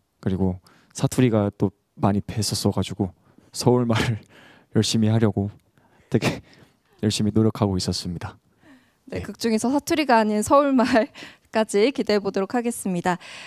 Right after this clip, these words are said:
Speaker 2: 이어서 김종현, 윤지성, 김동현 배우에 대한 질문입니다. 이 드라마 연기 경험이 없으신 본업이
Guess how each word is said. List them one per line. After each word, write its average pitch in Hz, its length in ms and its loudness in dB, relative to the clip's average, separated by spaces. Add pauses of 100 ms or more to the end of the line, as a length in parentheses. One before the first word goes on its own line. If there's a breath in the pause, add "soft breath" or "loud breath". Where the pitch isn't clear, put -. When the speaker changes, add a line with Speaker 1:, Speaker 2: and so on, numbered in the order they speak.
(140 loud breath)
Speaker 2:
이어서 277 240 4
김종현, 294 880 2
윤지성, 254 680 2
김동현 277 680 2
배우에 202 440 2
대한 185 340 -2
질문입니다. 190 880 0 (320 loud breath)
이 226 100 2
드라마 339 400 4
연기 240 420 0
경험이 269 360 2
없으신 233 920 0
본업이 240 680 2